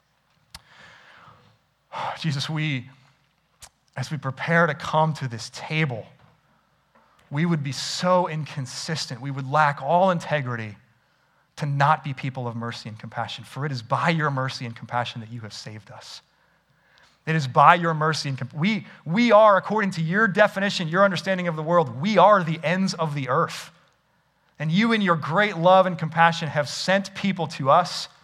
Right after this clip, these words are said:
have sent people to our ancestors, have proclaimed the good news of the gospel of Jesus. You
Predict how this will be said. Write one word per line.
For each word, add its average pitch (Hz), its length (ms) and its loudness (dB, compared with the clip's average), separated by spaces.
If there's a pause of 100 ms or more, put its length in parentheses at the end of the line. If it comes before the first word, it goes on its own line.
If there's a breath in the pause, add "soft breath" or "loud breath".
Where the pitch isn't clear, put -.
(840 soft breath)
have 147 100 -6
sent 190 200 0
people 175 260 -2
to 151 140 -2
our 170 240 4
ancestors, 160 800 -4 (760 soft breath)
have 143 180 -6
proclaimed 170 580 -2
the 151 60 -6
good 151 240 -4
news 151 180 -6
of 131 80 -10
the 131 60 -8
gospel 131 420 2
of 120 80 -8
Jesus. 117 460 -10
You 170 340 -2